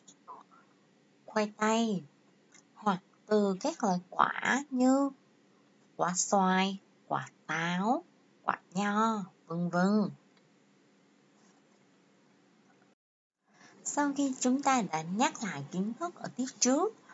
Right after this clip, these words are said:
cũng như các loại thực phẩm tương ứng với các bốn nhóm chất dinh dưỡng, thì hôm nay chúng ta sẽ đi vào tìm hiểu phần cuối cùng của bài số bốn, đó chính là xây dựng bữa ăn dinh dưỡng hợp lý.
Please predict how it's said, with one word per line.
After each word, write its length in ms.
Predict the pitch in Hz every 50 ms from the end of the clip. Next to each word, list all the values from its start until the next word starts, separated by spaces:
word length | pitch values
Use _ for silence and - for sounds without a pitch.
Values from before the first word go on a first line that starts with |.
| - - _ -
cũng 280 | - 156 147 165 208 254
như 360 | 285 277 262 262 254 240 240 -
các 180 | 330 339 -
loại 160 | 226 180 151 147 -
thực 120 | 180 160 143 - - -
phẩm 340 | 175 143 - - 151 180 226 226
tương 260 | - 220 214 208 202
ứng 280 | 196 185 190 202 214 233
với 140 | 247 262 254
các 260 | - 277 277 277 -
bốn 380 | 208 196 190 190 202 208 240 254
nhóm 400 | 247 226 214 208 208 220 247 254
chất 140 | - 294 -
dinh 200 | - 226 214 196
dưỡng, 360 | 175 165 - - - 202 247 285 - - - - - - - - _ -
thì 320 | 226 233 233 233 233 233 220
hôm 220 | 233 247 240 240
nay 320 | 240 240 240 240 240 220 220
chúng 200 | - 233 262 285
ta 140 | - 269 233
sẽ 180 | - - 185 180
đi 260 | 180 190 190 190 185
vào 200 | 185 185 165 165 - -
tìm 180 | 175 170 165
hiểu 220 | 160 160 143 147 170
phần 420 | 175 - - 196 185 175 160 151 -
cuối 200 | - 202 220 247 262 -
cùng 360 | - 214 208 202 190 180 -
của 160 | - - - - -
bài 240 | 180 175 170 151
số 220 | 143 - - - 190
bốn, 480 | 180 175 170 175 180 196 226 302 330
đó 80 | 285 277 262
chính 240 | - - - 262 262
là 320 | 240 208 190 180 180 180 180 - - - - - - - - - _ _
xây 460 | - - - - 247 247 247 240 233 214
dựng 380 | 196 185 151 135 131 139 147 147 147
bữa 120 | 135 143
ăn 320 | 165 190 208 202 202 190 180
dinh 220 | 190 190 185 180 160
dưỡng 280 | 147 127 101 - 143 180
hợp 260 | - - 160 131 120 - _
lý. 380 | - 160 170 180 185 226 302 392